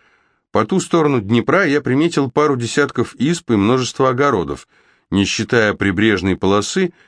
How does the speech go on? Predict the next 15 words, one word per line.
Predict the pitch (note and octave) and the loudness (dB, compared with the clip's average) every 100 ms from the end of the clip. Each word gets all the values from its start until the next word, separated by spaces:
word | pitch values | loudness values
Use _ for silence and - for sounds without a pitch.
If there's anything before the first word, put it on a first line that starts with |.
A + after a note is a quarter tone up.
| _ | _
это | - F2 F#2+ | -6 -2 -4
все, | - - D#3 | -4 -2 -2
что | - B2 | -2 -2
удалось | G#2 G2 G#2+ A2+ | 0 2 2 0
разглядеть, | G#2 F2+ F#2+ A#2+ B2 A#2+ - | -2 -2 -2 -2 0 -2 -2
пока | - - G2+ G2+ F#2+ - _ _ _ | -10 -6 -2 0 0 -4 _ _ _
не | G#2 G#2 | 0 0
прошли | G#2 F#2+ E2+ - C3+ A#2 | 2 0 0 -2 -2 -2
ворота. | - G2+ A2 C#2+ - - _ _ _ _ _ _ _ _ _ | -2 0 0 -2 -8 -20 _ _ _ _ _ _ _ _ _
Со | - G#2 | -6 -6
слов | F2+ A2 F#2 | 0 0 0
лодочника, | F#2+ C#3 B2+ G2+ G2 F2 - D2+ - - _ _ | 0 -2 -2 -2 -2 -2 -2 -4 -6 -20 _ _
литвины | F#2 G#2 A2+ C#3 C3+ F#2+ | -4 -4 -2 0 0 0
и | E2 | -2
черниговцы | - G#2 C#3+ F3 A#2 - - D#2+ | -2 0 0 0 -4 -4 -4 -2